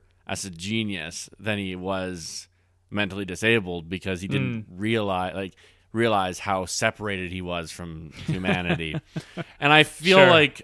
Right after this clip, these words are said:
Speaker 1: uh, Doctor Manhattan is a reflection of perhaps that novel. Not saying Alan Moore took that novel, but it's that concept, and that concept being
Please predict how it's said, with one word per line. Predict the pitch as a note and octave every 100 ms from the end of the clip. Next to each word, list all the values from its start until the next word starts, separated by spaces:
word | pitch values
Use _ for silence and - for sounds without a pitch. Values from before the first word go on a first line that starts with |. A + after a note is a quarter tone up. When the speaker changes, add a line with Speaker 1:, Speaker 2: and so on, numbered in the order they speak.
| -
Speaker 1:
uh, | G#2+ G#2
Doctor | G2 A2+ G#2+ - G#2
Manhattan | G2 F#2+ F#2 F#2+ F#2+ F#2 F#2+
is | F#2+ F2
a | F2+ F2
reflection | F2 - A#2+ - F#2+ F2+
of | E2 E2+ - -
perhaps | F#2+ F2+ - - - - _
that | G2+ G#2 E2+ - -
novel. | F#2+ F2 D#2+ B1+ A1 - _
Not | G#2 F#2+
saying | - F2
Alan | E2 E2 D#2+
Moore | D#2 D2+
took | - F2+
that | E2 C2
novel, | B1 A1+ A1+ -
but | G2 - _ - - -
it's | B2
that | D3 A#2+
concept, | - - F#2+ E2+ - A1 G2+
and |
that | A2 G#2
concept | A2+ G#2 - F#2+ E2+ -
being | G2+ F#2+ F2+ E2+ E2